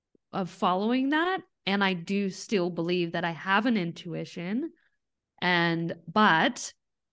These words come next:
the problem when you have P T S D is you start, like, fearing things and thinking, "Maybe that's my intuition." But so I'm having to learn, this is just my personal, I don't have an answer for how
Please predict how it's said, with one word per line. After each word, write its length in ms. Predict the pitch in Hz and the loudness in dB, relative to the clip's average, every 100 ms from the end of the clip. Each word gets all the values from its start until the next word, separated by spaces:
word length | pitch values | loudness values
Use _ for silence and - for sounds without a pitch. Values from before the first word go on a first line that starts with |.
| _ _ - - - | _ _ -20 -20 -4
the 720 | 214 196 185 175 175 165 170 | 0 2 4 2 0 -2 -8
problem 560 | - 214 214 214 214 196 | -8 0 2 4 2 2
when 160 | 180 | 0
you 80 | 170 | -2
have 320 | 170 185 175 | -2 0 -2
P 140 | - 185 | -2 -8
T 180 | 185 170 | -4 -4
S 220 | 160 - | -6 -6
D 600 | 190 208 180 165 208 233 - _ _ _ - | 0 2 2 0 -2 -6 -12 _ _ _ 0
is 360 | 185 180 170 | 4 4 2
you 100 | 180 | -2
start, 560 | 170 190 170 170 - - _ _ _ _ _ _ _ - - - 180 | -2 0 2 2 -2 -10 _ _ _ _ _ _ _ -20 -20 -18 -4
like, 400 | 185 165 - - | 0 0 -4 -14
fearing 680 | - 226 220 233 208 190 | -6 2 4 4 4 2
things 640 | 175 175 156 165 262 320 339 - | -2 -4 -2 0 0 0 -4 -4
and 180 | 180 151 | -2 -2
thinking, 760 | 202 170 180 170 170 165 160 - - _ _ _ _ - | -4 -4 -4 -2 -2 -4 -8 -12 -20 _ _ _ _ -4
"Maybe 320 | 180 175 175 | 0 2 2
that's 240 | 170 165 | 0 0
my 100 | 175 | -2
intuition." 840 | 160 156 170 170 165 160 82 - 202 _ _ _ - | -4 -6 -4 -2 -2 -6 -8 -10 -14 _ _ _ -2
But 220 | 190 180 | -2 -2
so 200 | - 208 | 0 2
I'm 280 | 185 180 208 | 4 4 4
having 360 | 190 202 185 180 | 2 0 0 -2
to 120 | 175 | -4
learn, 440 | 170 165 160 160 | -2 -2 -2 -2
this 180 | 214 208 | -2 0
is 140 | 214 208 | -2 -2
just 200 | 175 175 | -4 -4
my 160 | 160 | -4
personal, 640 | 151 175 165 - 156 160 165 | -6 -6 -6 -6 -8 -10 -8
I 240 | 175 175 175 | -4 -4 -4
don't 280 | 170 170 | -6 -6
have 180 | 156 165 | -6 -8
an 80 | 165 | -8
answer 320 | - 165 175 | -10 -10 -12
for 200 | 165 160 | -12 -12
how 340 | 151 170 170 | -8 -6 -6